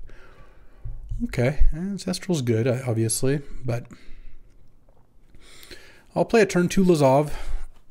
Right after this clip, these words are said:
Smasher's gonna go land and upkeep Ancestral is my guess. Blightsteel Colossus, huh?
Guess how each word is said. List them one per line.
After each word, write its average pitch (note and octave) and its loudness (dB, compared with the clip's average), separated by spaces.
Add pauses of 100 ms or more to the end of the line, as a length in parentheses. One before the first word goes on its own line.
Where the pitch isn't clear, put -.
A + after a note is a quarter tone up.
(120)
Smasher's D3 -2
gonna C#3 0
go C3 0 (760)
land D3+ 0
and B2+ -2
upkeep C#3 -4
Ancestral C3 -2
is A#2+ -2
my A#2 0 (100)
guess. C#3+ -2 (720)
Blightsteel E3 -2
Colossus, - -8
huh? B2 -8